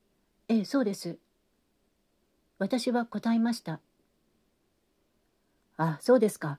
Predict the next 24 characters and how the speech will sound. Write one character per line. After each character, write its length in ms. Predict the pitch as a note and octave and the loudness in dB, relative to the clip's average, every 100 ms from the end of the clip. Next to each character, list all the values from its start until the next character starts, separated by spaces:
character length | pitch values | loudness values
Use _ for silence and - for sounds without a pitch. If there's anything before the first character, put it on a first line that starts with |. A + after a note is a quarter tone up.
| _ - | _ -8
私 380 | D3 F3 F3 | -4 -2 0
は 180 | E3 D#3+ F#3+ | 0 0 0
あ 40 | |
な 160 | G3 G#3+ | -2 -2
た 160 | D#3+ | -2
を 140 | C#3+ C#3 | -2 0
お 40 | |
待 280 | G3 G#3 G#3 | -2 0 -2
ち 20 | |
し 20 | |
て 120 | G#3+ | -2
た 100 | G#3+ | -4
ん 60 | D3 | -4
で 100 | C#3+ | -6
す。 180 | - - _ _ _ _ - | -10 -16 _ _ _ _ -6
け 100 | G3 | -2
れ 100 | E3 | 0
ど 80 | C#3+ | 0
あ 60 | |
な 100 | A3 | 0
た 100 | B3 | 2
の 120 | F#3+ | 0
方 180 | D#3+ F#3 | 0 -2
が 220 | D3+ D3 | -2 -6